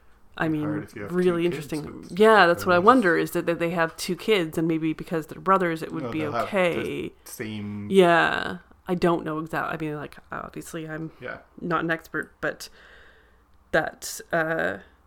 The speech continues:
Speaker 1: I found that really interesting.
Speaker 2: There's the moment in when they learn, uh, what,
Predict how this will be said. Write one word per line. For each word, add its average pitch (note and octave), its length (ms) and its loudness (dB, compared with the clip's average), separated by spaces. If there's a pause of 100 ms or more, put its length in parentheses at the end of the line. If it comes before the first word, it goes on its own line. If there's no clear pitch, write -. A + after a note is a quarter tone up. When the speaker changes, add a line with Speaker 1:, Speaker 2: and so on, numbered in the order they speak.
(380)
Speaker 1:
I F3 80 -4
found D#3 200 0
that D3 80 -10
really D3 180 -8
interesting. E3 560 -10 (1200)
Speaker 2:
There's C#3 160 -16
the D3 80 -10
moment F#3+ 840 -8 (1080)
in A2+ 500 -6 (120)
when G#2+ 200 -6
they G#2+ 180 -4
learn, C#3+ 680 -4 (1040)
uh, A#2 480 -8 (2250)
what, - 600 -12